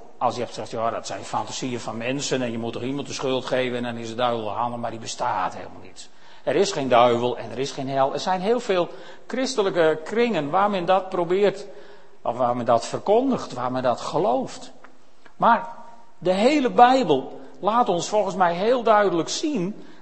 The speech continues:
dat wij leven in, in, in die tijd van, van strijd tussen het goede en het kwade.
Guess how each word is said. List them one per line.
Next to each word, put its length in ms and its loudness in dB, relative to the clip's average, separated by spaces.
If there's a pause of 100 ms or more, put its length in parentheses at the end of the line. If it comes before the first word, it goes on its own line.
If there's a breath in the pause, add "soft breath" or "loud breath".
dat 160 6
wij 220 8
leven 600 6
in, 380 -2
in, 440 -2 (440)
in 260 0
die 240 -6
tijd 400 4
van, 380 -2
van 360 0
strijd 800 4 (360 loud breath)
tussen 300 2
het 200 0
goede 560 4
en 140 0
het 160 -4
kwade. 500 2